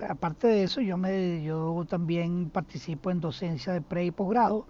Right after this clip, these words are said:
pero mi labor central ha sido en investigación, digamos, sesenta por ciento de investigación, treinta por ciento de docencia, diez por ciento de servicios. Y eso es lo que yo he venido haciendo los últimos años en una colaboración internacional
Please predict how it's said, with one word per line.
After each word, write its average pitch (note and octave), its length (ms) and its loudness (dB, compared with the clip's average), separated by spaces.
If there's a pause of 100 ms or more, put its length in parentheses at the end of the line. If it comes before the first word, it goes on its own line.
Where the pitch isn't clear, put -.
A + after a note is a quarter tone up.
(600)
pero A#3 360 6
mi F#3+ 300 2
labor D3 340 -2
central F#3+ 520 2
ha F#3+ 80 2
sido F3+ 560 0
en E3+ 180 -2
investigación, F#3 800 2
digamos, E3 340 0
sesenta F#3+ 500 -4
por F3 140 -4
ciento D#3+ 200 -6
de F#3 60 -2
investigación, F3+ 800 0
treinta E3 340 -4
por E3 160 -4
ciento D#3+ 320 -6
de E3 60 -2
docencia, E3+ 640 -4 (640)
diez E3 280 2
por E3+ 200 -4
ciento E3 360 -4
de E3+ 80 0
servicios. C#3+ 680 -6 (560)
Y E3 180 -2
eso D#3+ 300 -2
es F3+ 100 0
lo F#3+ 120 -4
que D#3 540 -2
yo D#3 140 -4
he - 20 -2
venido E3+ 300 -2
haciendo E3+ 520 -2
los D3 220 -6
últimos F#3 340 -4
años G3+ 320 4
en F3 120 0
una E3 240 0
colaboración D#3+ 1000 -2
internacional D#3 1000 -2